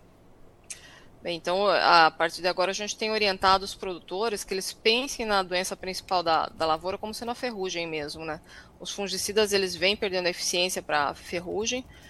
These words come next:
então eles têm que rotacionar, eles têm que associar o multissítio pra tentar aumentar essa eficiência de controle e evitar a entrada da doença, porque depois que ela entra, é difícil você segurar com a eficiência que a gente tem dos fungicidas, né?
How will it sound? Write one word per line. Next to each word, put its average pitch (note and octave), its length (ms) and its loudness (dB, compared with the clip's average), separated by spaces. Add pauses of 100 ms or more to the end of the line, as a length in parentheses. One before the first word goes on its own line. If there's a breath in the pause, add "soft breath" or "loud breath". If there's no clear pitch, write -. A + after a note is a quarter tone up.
(200 soft breath)
então F3 280 0
eles F#3+ 220 0
têm A#3 180 6
que B3 80 -4
rotacionar, F#3 680 2
eles F#3 180 0
têm G#3 140 -2
que G#3+ 80 -2
associar F#3+ 400 0
o F3 40 -2
multissítio F#3 640 -8
pra G#3+ 180 0
tentar A3 300 0
aumentar A#3 540 4
essa G3 180 -4
eficiência G3 340 -8
de - 140 -10
controle E3 640 -6 (360 soft breath)
e F#3+ 160 2
evitar A3+ 440 6
a G#3 80 4
entrada G3 420 4
da G3+ 100 2
doença, F3 460 -4
porque E3+ 380 -10
depois F#3 320 -6
que - 80 -2
ela G3 200 8
entra, G#3 380 2
é D#3 180 4
difícil - 380 -10
você A3 220 -10
segurar F#3+ 380 2
com G3 100 -6
a F#3+ 40 -2
eficiência F3+ 360 -8
que F3+ 80 -10
a - 20 -8
gente E3+ 220 -12
tem E3+ 160 -6
dos E3 120 -10
fungicidas, F3 760 -8
né? D#3 120 -6